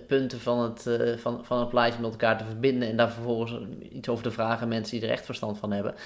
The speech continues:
Maar dat, eh, dat, het, het, het, dat, dat, dat lijkt me wel. Ehm, ja, dus dat, en, en dat is ook weer iets, het is iets, ja,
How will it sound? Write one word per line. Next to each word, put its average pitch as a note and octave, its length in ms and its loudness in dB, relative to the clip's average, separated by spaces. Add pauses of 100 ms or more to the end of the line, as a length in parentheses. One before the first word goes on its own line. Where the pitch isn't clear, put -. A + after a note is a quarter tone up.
(500)
Maar C3 480 10 (100)
dat, D3+ 280 10
eh, C#3+ 480 12
dat, D#3 160 12 (180)
het, D3+ 560 4
het, D#3+ 200 4
het, - 320 4
dat, D3 380 6
dat, - 260 8
dat C#3 160 8
lijkt C#3 360 8
me A#2 120 6
wel. A2+ 540 8
Ehm, A2+ 1300 6 (200)
ja, B2+ 240 2 (140)
dus A#2+ 160 -4
dat, A#2+ 220 6
en, B2+ 300 0
en C3+ 460 0 (420)
dat C#3+ 160 12
is C#3 100 2
ook D#3 140 10
weer C#3+ 120 4
iets, C3+ 160 4
het C3 200 -4
is C3+ 140 0
iets, - 380 -2 (320)
ja, B2+ 380 4